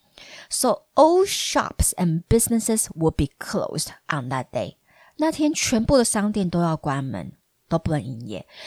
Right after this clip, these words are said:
So all shops and businesses will be closed on that day. And the goal of the protest was to show that physical force was nothing compared to moral one.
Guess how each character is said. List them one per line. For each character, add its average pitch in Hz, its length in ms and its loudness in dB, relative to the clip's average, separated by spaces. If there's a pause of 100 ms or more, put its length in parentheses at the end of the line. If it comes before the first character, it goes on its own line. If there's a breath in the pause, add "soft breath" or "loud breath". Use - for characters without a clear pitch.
(100)
So - 300 -2
all 311 300 8
shops - 600 0
and 160 280 -2
businesses - 680 -2
will 190 180 -6
be 143 140 -4 (100)
closed - 420 -6
on 131 200 -6
that 123 200 -6
day. - 220 -6 (840 loud breath)
And 214 240 2 (140)
the 202 180 0 (140)
goal 330 340 6
of - 140 0
the 170 100 -2
protest - 800 -2
was 170 240 0
to 196 100 0
show 254 380 2
that 226 160 0 (100)
physical 269 400 0
force - 460 -6 (360 soft breath)
was - 200 -6
nothing 160 580 -4
compared - 640 -6
to - 160 -4
moral 165 800 0
one. 73 200 -4